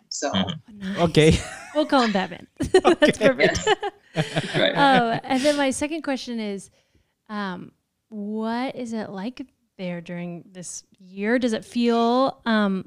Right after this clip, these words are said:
Speaker 3: like, do you feel the difference in your daily rhythms because of covid? And, um, I mean, you're a doctor. Does it change your day-to-day life?
Speaker 2: Yeah.
Speaker 3: What does it
Speaker 1: Oh,
Speaker 3: look like?
Speaker 1: the whole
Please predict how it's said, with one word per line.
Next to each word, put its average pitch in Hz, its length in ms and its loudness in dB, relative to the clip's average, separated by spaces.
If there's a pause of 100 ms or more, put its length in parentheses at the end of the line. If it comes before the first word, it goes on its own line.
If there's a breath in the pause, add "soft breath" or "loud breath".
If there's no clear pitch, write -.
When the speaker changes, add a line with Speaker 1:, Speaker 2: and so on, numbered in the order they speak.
(100)
Speaker 3:
like, 220 180 -2
do 214 100 -2
you 214 120 0
feel 202 420 0
the 190 120 -6
difference 196 440 -6
in 190 100 -8
your 185 100 -10
daily 180 280 -6
rhythms 180 600 -4
because 180 340 -8
of 170 180 -8 (1160 soft breath)
covid? 269 420 2
And, 196 400 0
um, 175 440 -6 (540)
I 175 40 -18
mean, 185 180 -8
you're 185 120 -8
a 170 40 -12
doctor. 202 400 -6
Does 208 160 -2
it 196 120 -4
change 202 300 -4
your 196 420 -2
day-to-day 254 880 -4 (200)
life? 294 240 -6
Speaker 2:
Yeah. - 120 4
Speaker 3:
What - 100 0
does 185 260 6
it - 40 8
Speaker 1:
Oh, 175 80 6
Speaker 3:
look - 160 0
like? 180 80 -4
Speaker 1:
the 180 60 2
whole 190 200 4